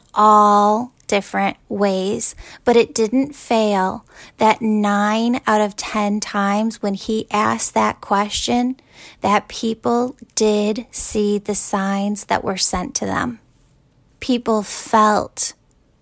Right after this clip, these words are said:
the presence of their loved one next to them within a close, short period after the time of that person's passing.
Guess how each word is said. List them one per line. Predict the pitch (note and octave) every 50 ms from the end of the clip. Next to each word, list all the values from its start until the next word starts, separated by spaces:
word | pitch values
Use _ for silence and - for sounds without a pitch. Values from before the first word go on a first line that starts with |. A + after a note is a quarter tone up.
| _ -
the | G#3+ G3
presence | - - - - - A3 G#3 G#3+ G#3+ - G3+ F3+ - - - - - - - - - _ _ _ -
of | - G#3+ G#3 G#3+ A#3 A#3 A#3+ B3+
their | C#4 C#4 C4+
loved | A#3+ G#3 G3 F#3+ F#3+ F#3+ -
one | - F#3+ F#3 F#3 F#3+ G#3 A3+ - _ _ -
next | A3 G#3+ G3+ G3+ - - - - - - -
to | G3+
them | F#3+ F#3+ F3+ F3+ - - - _ - - - - - - -
within | A3+ A3 A3 G#3+ G3+
a | G3+
close, | - - - G#3+ G#3 G3+ G#3 G#3+ G#3
short | - - - G#3+ G#3 G3+ G3+
period | - - - A3 G#3 G#3+ G3+ G3+ G3+ G3+ G3 - _ -
after | - F#3 G3+ G3+ G3 - - G#3 F#3+
the | G3+ G3
time | - - - C3 G#2 G2+ G2+ C#3 G3 - -
of | - G3+ G3+ G#3 G3 F#3
that | G3+ G3 F#3+ -
person's | - - G3+ G3 - - F#3+ F3+ F#3 -
passing. | - - - G3 F#3+ F#3+ - - - - - C4+ B3